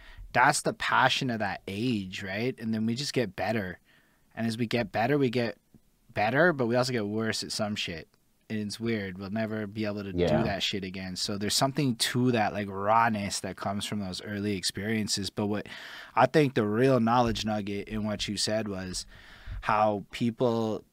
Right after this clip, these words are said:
Speaker 1: get better over time by practicing, now you were recognizing the mic
Speaker 2: Mm-hmm.
Speaker 1: skills, you were recognizing there's more to it than just writing, and that there's, like, layers to it, and that by the perseverance you would get there, 'cause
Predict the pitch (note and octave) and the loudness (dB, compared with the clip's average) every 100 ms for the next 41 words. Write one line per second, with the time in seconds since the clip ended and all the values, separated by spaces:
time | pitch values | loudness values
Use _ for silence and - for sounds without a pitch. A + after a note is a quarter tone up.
0 | _ _ _ - - A#2 - G#2+ A2 G#2 | _ _ _ -12 -6 -4 -2 -2 0 -2
1 | F#2+ G2 - G#2+ G#2+ F2+ - F#2+ - G2+ | -6 -6 -4 -2 -2 -4 -2 -2 -2 -4
2 | - F2+ F#2+ _ - _ _ - - G#2 | -4 -6 -8 _ -20 _ _ -20 -10 -2
3 | A2 A2+ G#2+ G#2 G2 G2 A2+ A#2 A2+ G2+ | 2 2 2 2 0 2 2 4 2 2
4 | G2 G2+ G2+ G2+ F#2 E2 G2+ A#2 G2 F#2 | 0 -2 0 2 2 4 4 2 0 -2
5 | G2+ G2+ A2 A#2 - A2 G#2 G2+ G#2 G2 | -2 0 0 0 0 0 -2 -2 -2 0
6 | G#2+ A2+ G#2+ - A#2 A2 G2+ G#2+ G#2 A2 | 2 2 2 0 0 0 0 -2 -2 -4
7 | F#2 G2 A2 G#2 F#2+ F2+ F2 G#2+ G2 G#2+ | -2 2 2 2 0 -4 -6 -6 -4 -4
8 | G2 G#2 F#2+ - - G#2+ G#2+ G2+ - A2 | -4 -4 -6 -10 -6 -2 -2 -2 -2 -2
9 | G2 G2 - G2+ G#2 G2+ G#2 F#2 G#2 G#2 | -2 -4 -4 -4 -2 -2 -4 -4 -2 -2
10 | G2+ F#2+ A2 A2 G#2+ F#2 B2+ B2 G2+ - | -4 -4 -2 0 -2 4 6 6 4 2
11 | G2+ F#2 A2+ D3+ - F#2 F#2 - G#2 F2+ | 0 0 4 6 6 0 -2 -4 -4 -4